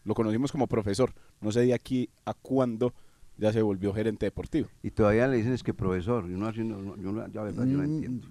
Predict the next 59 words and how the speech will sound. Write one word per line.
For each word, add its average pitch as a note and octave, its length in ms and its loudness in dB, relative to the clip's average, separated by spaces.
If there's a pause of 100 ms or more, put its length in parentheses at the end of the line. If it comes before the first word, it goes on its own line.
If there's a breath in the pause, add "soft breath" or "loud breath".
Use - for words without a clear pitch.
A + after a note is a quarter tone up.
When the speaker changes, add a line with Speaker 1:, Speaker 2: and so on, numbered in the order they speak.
(140)
Speaker 3:
y, D3 240 0
y D#3+ 140 0
pudo, D#3+ 380 2
y B2+ 640 2
Fernando B2 500 2
Dorti B2 300 4
pudo C3+ 380 2
haber B2+ 180 2
hecho C3 240 -4
su A#2+ 220 -10
curso G#2 480 -8
de A#2 100 -2
gerencia G#2 580 -6
deportiva, A#2 680 -4
pero A#2 260 -2
es - 140 -6
que, D3+ 220 -2 (440 loud breath)
eh, A2 260 -8
es C3 380 -4
difícil D#3+ 800 -2
en B2 180 -2
un B2 120 2
país D3+ 340 2
donde C3+ 280 2
no, A2 200 0
no A2+ 200 0
es A2 120 -6
conocido. C#3+ 600 0 (500 soft breath)
Speaker 2:
No, C3 220 4
y D#3+ 60 8
él D3+ 80 6
no D#3+ 100 4
conoce D3+ 280 4
el D3 60 4
ma-, C3+ 120 2
el B2 60 -2
Speaker 3:
Por, B2 60 0
Speaker 2:
mapa B2 240 4
futbolístico A2+ 420 0
Speaker 3:
por B2+ 120 6
Speaker 2:
de F3+ 60 6
Speaker 3:
eso, F3 160 6
Speaker 2:
este B2+ 100 8
Speaker 3:
el, A#2+ 60 2
Speaker 2:
país, - 80 -4
Speaker 3:
donde C3 300 6
no C3 140 6
es A#2+ 80 6
Speaker 2:
entonces, G#2+ 80 -2
Speaker 3:
conocido, D#3+ 720 6
Speaker 2:
no, C3 120 -2
Speaker 3:
y C#3+ 60 0
Speaker 2:
no, C3+ 60 4
Speaker 3:
donde C3 200 2
Speaker 2:
no. B2+ 40 4
Speaker 3:
él C3+ 80 4
no D3 120 4
conoce D#3+ 480 2
bien. D#3+ 420 2